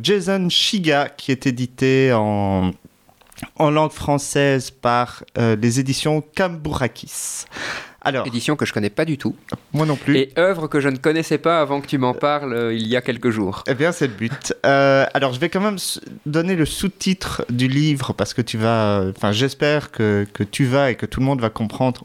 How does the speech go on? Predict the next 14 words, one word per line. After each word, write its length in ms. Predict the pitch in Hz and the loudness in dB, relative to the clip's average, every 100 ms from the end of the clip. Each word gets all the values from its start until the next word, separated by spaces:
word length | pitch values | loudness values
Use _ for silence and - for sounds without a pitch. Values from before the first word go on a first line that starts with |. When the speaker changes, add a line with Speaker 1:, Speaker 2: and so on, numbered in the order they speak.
| - | 0
Speaker 1:
où 180 | 180 | 2
on 120 | 139 117 | 2 0
part. 440 | 110 113 156 - - - - - - - - - | 0 0 -2 -8 -18 -18 -16 -16 -18 -20 -16 -2
Euh, 220 | 120 117 | 2 2
donc, 140 | 120 117 | 2 0
Vanille 240 | 175 180 | 0 0
et 40 | |
ch-, 200 | 160 - - | -2 -6 -2
ou 220 | 147 147 | 2 2
Chocolat 560 | - 160 - 110 131 147 | 0 -2 0 2 2 2
est 60 | |
sous-titré 760 | 120 - 127 131 - 123 120 - | -2 -8 -4 -4 -2 0 0 0
Un 160 | 117 | -2
livre, 600 | 113 117 151 175 - 156 | 0 0 0 0 0 -4